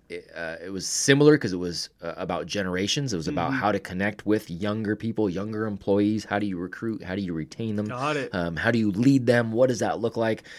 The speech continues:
Speaker 1: How do you sell to them? How do you, right? They have a lot of research around that.
Speaker 2: Right.
Speaker 1: They said, "Would you come on board and, and, um,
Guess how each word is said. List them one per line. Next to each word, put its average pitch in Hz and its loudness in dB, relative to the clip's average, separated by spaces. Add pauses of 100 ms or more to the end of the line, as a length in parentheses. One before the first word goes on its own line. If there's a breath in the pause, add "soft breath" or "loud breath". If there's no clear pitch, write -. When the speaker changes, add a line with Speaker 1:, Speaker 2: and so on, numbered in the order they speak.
(160 loud breath)
Speaker 1:
How 143 4
do 104 0
you 80 -6
sell 120 4
to 127 0
them? 120 2
How 107 2
do 113 2
you, 104 2
right? 92 0
They 101 2
have 92 0
a 90 0
lot 101 2
of 85 0
research 131 2
around 87 0
that. 87 -2
Speaker 2:
Right. 139 -2
Speaker 1:
They 104 -2
said, 98 -2
"Would 90 -4
you 98 -4
come 98 -4
on 92 -2
board 90 -2
and, 90 -8
and, 85 -10
um, 85 -8